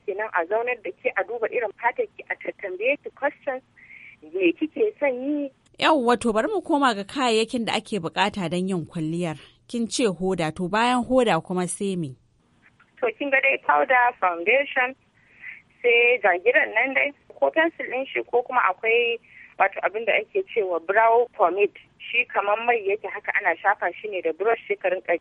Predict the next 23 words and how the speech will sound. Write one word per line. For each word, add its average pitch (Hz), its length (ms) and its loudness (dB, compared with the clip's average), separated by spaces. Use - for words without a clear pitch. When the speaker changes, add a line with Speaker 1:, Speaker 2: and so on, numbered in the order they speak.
Speaker 1:
cika 175 320 -2
kana 208 220 4
shafawa 180 540 2
a 160 80 0
gidan 165 300 -4
har 180 100 -6
ya 185 140 -2
fito 175 240 -8
ya 170 140 -2
yi 143 120 -10
kyau. 165 140 -12
Speaker 2:
Mm. 214 200 -4
Speaker 1:
Amma 196 220 0
yawanci 240 460 0
dai 240 140 2
mutane 185 460 -4
sun 190 120 -10
fi 190 160 -12
sanin 180 260 -8
pencil - 500 -6
ɗin. 143 100 -8
Akwai 240 200 2
concealer, 262 600 2